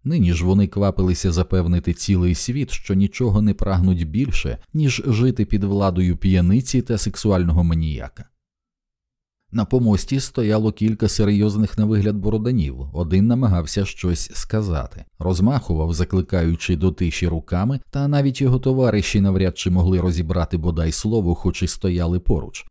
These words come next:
Так завивала й галайкала юрба. Перед помостом вишикувалися шерегом прихильники партії. Намагаючись захистити своїх лідерів, вони стояли пліч-опліч, зчепившись ліктями.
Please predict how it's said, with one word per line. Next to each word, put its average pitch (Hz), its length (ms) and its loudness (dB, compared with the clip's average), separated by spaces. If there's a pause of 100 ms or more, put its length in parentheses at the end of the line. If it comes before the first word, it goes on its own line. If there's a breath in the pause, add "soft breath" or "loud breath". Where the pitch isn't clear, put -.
(100)
Так 120 280 -6
завивала 107 600 2
й 107 100 4
галайкала 80 680 0
юрба. 85 460 -2 (800)
Перед 107 220 -4
помостом 127 560 -2
вишикувалися 113 720 -2
шерегом 107 540 0
прихильники 101 640 0
партії. - 600 -6 (120)
Намагаючись 131 520 0
захистити 120 680 -4
своїх 113 420 -2
лідерів, 123 460 0
вони 120 240 0
стояли 110 440 -2
пліч-опліч, 107 800 -2 (120)
зчепившись 98 840 -2
ліктями. - 520 -4